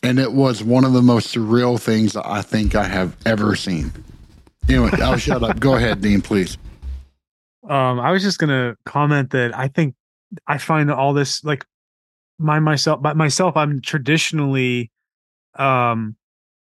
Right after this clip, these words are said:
Speaker 2: not an atheist. I always considered myself agnostic in the, in the traditional sense of what agnosticism means, which is you don't know if God exists or not, or God is real or not.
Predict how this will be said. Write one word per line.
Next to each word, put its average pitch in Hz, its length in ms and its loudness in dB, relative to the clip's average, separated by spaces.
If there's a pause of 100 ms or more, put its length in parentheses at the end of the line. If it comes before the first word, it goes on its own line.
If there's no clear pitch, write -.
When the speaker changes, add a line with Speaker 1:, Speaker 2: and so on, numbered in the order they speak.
Speaker 2:
not 151 240 0
an 127 100 -2
atheist. 127 580 -2
I 120 140 -4
always 131 380 0
considered 123 440 -4
myself 113 480 -6
agnostic 110 680 -6
in 127 140 -10
the, 110 200 -10
in 135 140 -10
the 120 100 -8
traditional 120 580 -4
sense 113 280 -8
of 110 100 -10
what 117 140 -8
agnosticism 113 880 -8
means, 113 320 -8
which 107 220 -12
is 98 340 -6
you 127 100 -6
don't 117 260 -4
know 113 180 -8
if 107 100 -14
God 120 240 -4
exists 110 380 -8
or 110 60 -10
not, 113 220 -6
or 107 120 -10
God 110 260 -12
is 110 140 -16
real 127 120 -4
or 113 80 -10
not. 110 300 -10